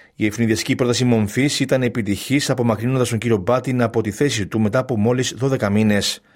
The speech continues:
Η κυρία Wilson δεν αντιμετώπισε κανέναν αντίπαλο στην διεκδίκηση της ηγεσίας, ενώ ο αναπληρωτής ηγέτης του κόμματος, Sam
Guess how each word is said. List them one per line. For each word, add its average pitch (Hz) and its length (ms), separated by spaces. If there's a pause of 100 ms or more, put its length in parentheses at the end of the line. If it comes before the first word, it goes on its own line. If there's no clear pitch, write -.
(380)
Η 92 120
κυρία 110 380
Wilson 127 500
δεν 117 160
αντιμετώπισε 107 520
κανέναν 110 340
αντίπαλο 90 560
στην 92 180
διεκδίκηση 95 380
της 92 140
ηγεσίας, 110 600 (440)
ενώ 139 220
ο - 20
αναπληρωτής 127 520
ηγέτης 117 340
του 123 80
κόμματος, 113 560
Sam 113 160